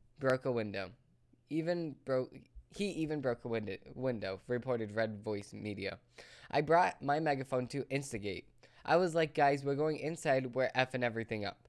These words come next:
I'm going to make these Trump supporters F all of this up. But, I mean, you'll see," Sullivan said on a speakerphone, according to a newly released, according to newly released documents. "I have it all.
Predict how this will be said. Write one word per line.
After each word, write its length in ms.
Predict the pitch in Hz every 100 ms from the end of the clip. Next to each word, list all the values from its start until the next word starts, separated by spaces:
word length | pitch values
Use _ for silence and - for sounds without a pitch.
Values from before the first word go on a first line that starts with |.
| - -
I'm 180 | - 139
going 260 | 135 165 196
to 200 | - 185
make 300 | 151 147 -
these 180 | 165 -
Trump 220 | 160 151
supporters 520 | 135 - 117 113 110 -
F 220 | 127 127
all 220 | 107 110
of 80 | 107
this 320 | 107 101 - -
up. 300 | 107 98 _ _ _ - -
But, 280 | 151 143 - - -
I 140 | - 151
mean, 360 | 143 135 131
you'll 200 | 117 117
see," 340 | 110 120 98 110
Sullivan 480 | - 120 123 131
said 300 | 135 107 101 -
on 140 | 143
a 40 | 160
speakerphone, 680 | - 151 - - 101 95 -
according 400 | - - 196 196
to 160 | - 165
a 80 |
newly 420 | 139 139 165 185 190
released, 460 | 156 131 127 - - 226 _ - - _ _ - -
according 360 | 127 180 196
to 120 | -
newly 440 | 147 131 151 160 165
released 560 | 151 135 120 - 143
documents. 600 | - 110 - 98 90 - - - -
"I 140 | 143 175
have 240 | 160 151
it 80 | 143
all. 260 | 127 90